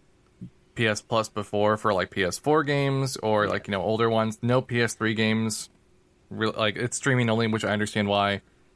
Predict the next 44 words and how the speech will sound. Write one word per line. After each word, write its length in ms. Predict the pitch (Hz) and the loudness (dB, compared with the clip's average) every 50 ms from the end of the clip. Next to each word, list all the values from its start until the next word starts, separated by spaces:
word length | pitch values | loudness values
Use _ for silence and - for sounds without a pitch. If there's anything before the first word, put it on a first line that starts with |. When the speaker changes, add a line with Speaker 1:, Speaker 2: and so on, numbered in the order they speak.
| _ _ | _ _
Speaker 1:
With 160 | - 110 104 110 | -4 -2 -2 -2
it 60 | - | 0
being 180 | 117 110 110 | 0 0 0
streaming 280 | 107 - 110 104 104 101 | 0 0 0 0 0 2
only, 220 | 98 98 101 104 | 0 0 0 0
for 140 | 101 - 101 | -4 -4 -4
me, 120 | 95 98 98 | -2 -2 0
doesn't 260 | 98 95 92 92 90 | 0 -2 -2 -2 -6
appeal 360 | 87 - - 120 117 113 113 | -6 -4 -2 0 0 0 0
to 60 | 110 | 0
me. 320 | 110 110 110 110 107 107 - _ _ _ _ _ _ - - | 0 0 0 0 -2 -4 -6 _ _ _ _ _ _ -4 -2
And, 120 | 120 117 | -2 0
Speaker 2:
Yeah. 40 | 107 | 2
Speaker 1:
but, 140 | 131 127 - | 0 0 2
like, 240 | 123 117 113 - - _ - | 2 -2 -2 -2 -8 _ -14
they're, 240 | 127 123 139 147 135 | -2 2 2 2 2
they 180 | 123 147 151 147 | 2 2 2 4
have, 200 | 165 185 202 190 | 4 2 2 2
like, 180 | 135 131 117 123 | 0 -2 -2 0
the, 140 | 131 131 - | -2 0 2
oh, 120 | 143 165 175 | 2 2 2
there's 140 | 156 151 | 2 0
gonna 100 | 139 156 | 0 0
be 40 | 143 | 0
a 40 | 131 | 0
ton 180 | - 127 131 120 | 2 0 0 0
of 100 | 107 95 | 2 0
games, 280 | 120 120 117 110 - | 0 0 0 0 -2
but 80 | - 107 | -2 0
that's 180 | 113 120 127 - | 0 0 0 -4
split 280 | - - 123 110 - | -4 -2 -2 -2 -2
betw-, 220 | - 113 - - - | -6 -10 -8 -8 -4
like, 240 | 117 113 107 - - | -2 -4 -4 -4 -8
split 320 | - - - 120 117 - | -18 -8 -2 -2 0 0
among 340 | 107 110 110 107 107 107 101 - | 0 0 2 2 0 0 -4 -4
a 120 | - 104 | -4 -4
lot 480 | 101 101 101 98 95 101 104 107 110 101 | -4 -4 -6 -4 0 2 2 2 2 2
of 120 | 95 - | 0 -2
systems. 640 | - - - 113 110 104 - - 107 92 92 87 - | -2 -2 0 0 -2 -4 -2 -4 -4 -4 -4 -4 -4
And 100 | 104 104 | -6 -4
how 180 | 98 107 110 | 0 0 0
many 240 | 113 113 113 117 113 113 | 0 0 -2 -2 -2 -2
are 60 | 107 | -2
being, 340 | 117 110 107 107 107 98 | 0 0 0 0 -2 -4